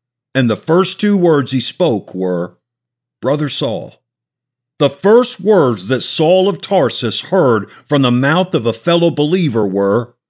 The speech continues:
"Brother Saul." Ananias prayed with Saul.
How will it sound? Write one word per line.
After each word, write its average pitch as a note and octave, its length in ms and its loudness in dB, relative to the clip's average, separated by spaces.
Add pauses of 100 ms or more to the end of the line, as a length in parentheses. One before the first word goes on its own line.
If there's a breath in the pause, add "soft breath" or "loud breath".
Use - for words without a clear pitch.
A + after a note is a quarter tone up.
(680)
"Brother D3 260 0
Saul." C#3+ 560 -6 (920)
Ananias E3+ 480 2
prayed F#3+ 340 -2
with A2+ 140 -4
Saul. - 500 -10